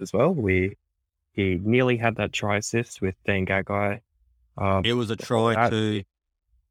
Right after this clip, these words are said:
Speaker 1: <laughs> I, I, I don't know, man.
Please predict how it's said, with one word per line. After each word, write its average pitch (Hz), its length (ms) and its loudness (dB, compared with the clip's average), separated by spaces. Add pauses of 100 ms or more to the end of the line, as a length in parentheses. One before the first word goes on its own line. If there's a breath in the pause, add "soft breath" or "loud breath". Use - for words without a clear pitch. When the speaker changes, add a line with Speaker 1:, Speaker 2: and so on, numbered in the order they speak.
(300)
Speaker 1:
<laughs> - 0 -
I, - 1500 -2 (500)
I, 92 580 -4 (1400 loud breath)
I 104 100 2
don't 107 140 4
know, 101 160 2
man. 95 360 -4